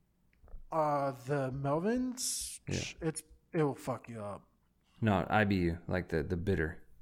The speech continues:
Speaker 1: Oh, the I B U. Sorry, sorry. I thought we were talking about alcohol content 'cause that's what really matters. Let's be real.
Speaker 2: That's
Speaker 1: Come on.
Speaker 2: right.
Speaker 1: <laughs> If it's not gonna get you a little drunk, then fucking what's the point? Um,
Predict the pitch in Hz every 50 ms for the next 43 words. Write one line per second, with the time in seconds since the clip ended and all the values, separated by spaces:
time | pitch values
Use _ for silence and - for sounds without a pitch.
0 | - - 190 202 208 196 160 160 - 151 170 180 170 190 185 208 214 185 - -
1 | 165 143 131 123 120 120 - - 147 131 123 123 127 - - 143 131 127 127 -
2 | 139 127 120 120 113 110 113 - - 123 120 - - - - 151 139 - - 131
3 | 117 - - - 123 120 147 147 - - 131 113 98 107 117 123 113 110 107 104
4 | 104 101 98 98 101 104 104 - - 127 - - - 123 110 - 104 104 110 127
5 | - 139 139 131 82 87 - - - - - - - - - - - - - -
6 | - - - - - 127 - - - - - - - - - - - - - -
7 | - - - - - - - 156 - 247 226 196 175 208 196 190 - 185 170 135
8 | 165 160 - - 156 143 139 135 131 123 117 175 - - 143 131 123 120 - -
9 | 131 120 120 117 - - 143 143 - 139 131 127 131 123 - - 135 - - -
10 | 131 120 110 107 101 - _ - _ - - _ _ _ - - - - - -
11 | - _ _ _ _ - - - - _ _ - - 180 180 180 175 170 170 165
12 | 160 160 156 147 147 143 135 123